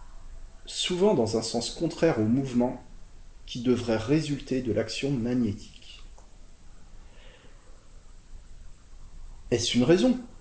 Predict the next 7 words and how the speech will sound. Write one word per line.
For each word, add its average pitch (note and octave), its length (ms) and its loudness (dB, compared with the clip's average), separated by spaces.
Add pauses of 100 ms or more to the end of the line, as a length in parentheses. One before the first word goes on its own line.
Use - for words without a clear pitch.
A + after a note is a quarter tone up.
(680)
pour B2 180 6
en B2+ 80 8
conclure C3+ 480 2
que - 80 2
l'effet B2 400 6
n'existe G#2 480 0
pas ? - 240 -8